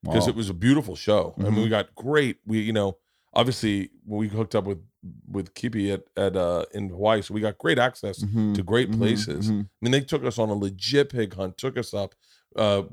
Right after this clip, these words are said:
Speaker 1: wrapped it, and I think wrapped it in banana leaves and,
Speaker 2: Mm-hmm.
Speaker 1: and cooked it for
Speaker 2: Mm-hmm.
Speaker 1: us.
Speaker 2: In the emu.
Speaker 1: And we did, oh, it was fucking amazing. It was just, it was a great experience. It was a really great experience. And so you, those, they,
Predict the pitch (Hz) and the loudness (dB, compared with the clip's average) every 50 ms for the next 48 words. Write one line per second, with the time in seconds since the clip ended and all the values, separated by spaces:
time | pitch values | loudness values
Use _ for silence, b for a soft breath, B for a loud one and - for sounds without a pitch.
0 | 101 95 - _ _ _ _ _ _ _ _ _ - - - 123 123 131 131 - | -12 -16 -16 _ _ _ _ _ _ _ _ _ -8 -4 0 2 2 2 2 0
1 | 147 - - 113 104 107 127 110 107 113 113 117 - 135 - 113 95 107 104 107 | -2 -4 -2 -2 -2 -2 -2 0 0 0 0 0 0 -4 -4 -4 -4 -2 0 0
2 | 117 120 123 117 117 120 120 120 117 113 120 117 123 117 113 117 - - - 123 | 0 0 0 0 0 0 -2 -2 -2 0 0 2 2 2 0 0 -4 -4 -4 -4
3 | 127 - - 123 - - 117 127 127 123 123 123 120 - - - - 98 90 85 | -4 -4 -6 -8 -4 0 2 4 4 6 4 4 2 -2 -8 -6 -4 -2 0 0
4 | 101 101 98 92 87 - _ - 123 131 139 131 127 107 - _ 135 135 127 113 | 0 0 0 0 -2 -4 _ -4 -2 0 0 0 -2 -4 -4 _ -2 0 0 0
5 | 98 104 117 - _ - 143 131 - - 113 110 110 120 143 165 175 170 151 107 | -2 -6 -12 -18 _ -6 -6 -6 -4 -4 -2 -2 0 0 0 0 2 0 0 0
6 | 98 101 113 123 127 113 - 156 139 - _ _ _ _ _ _ _ - 170 143 | 0 0 0 -2 -2 -2 -2 -2 -2 -4 _ _ _ _ _ _ _ -6 -4 -4
7 | 123 110 143 143 147 143 123 - - - 131 135 143 131 98 80 - - - 110 | 0 4 4 6 6 4 2 -4 -2 0 0 2 2 0 -2 -4 -8 -10 -8 -6
8 | 104 117 107 104 120 127 123 110 90 101 107 107 107 101 - - - 107 113 113 | -4 -4 0 0 2 2 2 0 0 0 0 0 0 -2 -6 -6 -4 -2 0 0
9 | 104 92 82 82 - - - _ _ _ _ _ _ _ - - 113 110 - 147 | 0 -2 -4 -8 -12 -20 -20 _ _ _ _ _ _ _ -4 -2 -2 0 2 2
10 | 131 131 139 - - 123 110 113 135 131 131 117 - - - 135 127 | 2 2 0 -2 -6 -4 2 4 4 4 4 2 -2 0 2 2 2